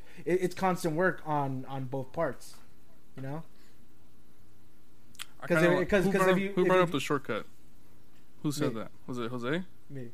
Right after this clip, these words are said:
Speaker 2: Or was it Juan? You?
Speaker 1: Yes.
Speaker 2: Oh, yeah. I, I like the idea of a shortcut. Um, I don't mean that I only want the shortcut. I think that sometimes,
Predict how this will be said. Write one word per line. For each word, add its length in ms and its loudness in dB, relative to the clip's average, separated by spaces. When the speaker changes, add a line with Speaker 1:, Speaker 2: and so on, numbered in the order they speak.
Speaker 2:
Or 80 2
was 180 6
it 100 2
Juan? 220 -2
You? 340 4
Speaker 1:
Yes. 180 -6
Speaker 2:
Oh, 240 2
yeah. 220 2
I, 220 6
I 140 2
like 280 2
the 80 2
idea 220 0
of 80 -4
a 40 -4
shortcut. 440 -4
Um, 320 -2
I 80 8
don't 140 6
mean 160 8
that 140 6
I 100 8
only 260 8
want 200 6
the 80 4
shortcut. 440 2
I 60 0
think 220 2
that 180 4
sometimes, 800 0